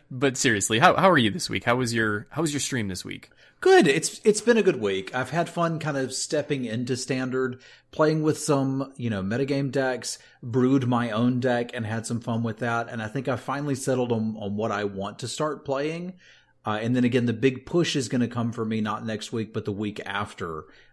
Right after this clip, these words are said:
Speaker 2: when we get back from vacation. And that's when I'm really gonna buckle down and, uh, and, and begin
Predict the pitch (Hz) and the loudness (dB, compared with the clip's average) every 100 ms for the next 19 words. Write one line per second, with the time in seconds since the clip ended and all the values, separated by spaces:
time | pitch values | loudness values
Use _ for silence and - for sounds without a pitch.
0 | - 113 107 110 - 95 98 104 92 92 | -6 0 0 0 0 -2 -2 -4 -4 -4
1 | 95 92 - 90 90 90 113 104 98 95 | -4 -6 -6 -8 -8 -6 -2 -2 0 -2
2 | 95 90 90 90 98 90 90 90 87 87 | -2 -4 -2 -2 -2 -4 -4 -6 -6 -8
3 | 90 101 87 85 95 82 80 85 101 95 | -10 -10 -8 -6 -4 -4 -4 -6 -10 -12
4 | 95 90 _ 113 95 92 90 95 92 87 | -12 -14 _ -8 -6 -4 -2 0 0 -2
5 | 85 | -6